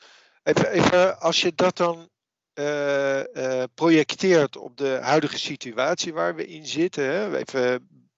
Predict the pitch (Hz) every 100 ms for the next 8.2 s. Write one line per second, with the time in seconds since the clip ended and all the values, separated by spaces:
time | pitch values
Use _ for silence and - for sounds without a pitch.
0 | _ 123 160 151 135 135 127 127 - 131
1 | 139 143 131 - 127 123 - 123 131 196
2 | 196 175 175 175 151 156 160 160 131 123
3 | 120 147 - 147 156 - 123 165 180 139
4 | 123 127 113 - 160 143 143 151 143 127
5 | 151 - 139 139 - 143 151 151 175 156
6 | - 139 - 139 - 117 135 143 - -
7 | _ _ - 123 123 160 143 110 107 107
8 | -